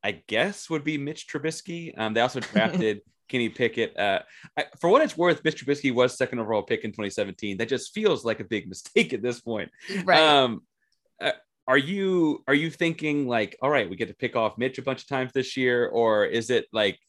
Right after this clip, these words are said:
Speaker 1: is there anything you fear about that offense? Or as you mentioned, is it just you got T J Watt on the defensive side and you've got Tomlin running the whole show?
Speaker 2: Right.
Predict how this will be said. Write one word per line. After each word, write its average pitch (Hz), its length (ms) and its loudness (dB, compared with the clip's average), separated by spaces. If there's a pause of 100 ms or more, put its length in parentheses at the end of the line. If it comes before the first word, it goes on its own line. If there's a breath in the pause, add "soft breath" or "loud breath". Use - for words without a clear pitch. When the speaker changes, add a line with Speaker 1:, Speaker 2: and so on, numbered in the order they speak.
Speaker 1:
is 113 160 0
there 117 200 -2
anything 147 440 0
you 120 80 -2
fear 120 300 0
about 107 380 0 (260)
that 120 200 0
offense? 131 400 4
Or 110 80 -2
as 110 100 0
you 113 60 -4
mentioned, 117 340 -4
is 90 80 -14
it 95 140 -10
just 113 440 0 (460)
you 117 140 0
got - 120 -2
T 151 120 0
J 143 100 0
Watt 123 220 2
on 113 60 0
the 107 60 -4 (120)
defensive 110 300 -10
side 101 440 0
and - 160 -14
you've 95 120 -8
got 95 280 -2 (540)
Tomlin 110 360 -2
running 98 140 -6
the 92 60 -8
whole 92 140 -8
show? - 300 -14 (500)
Speaker 2:
Right. 202 420 4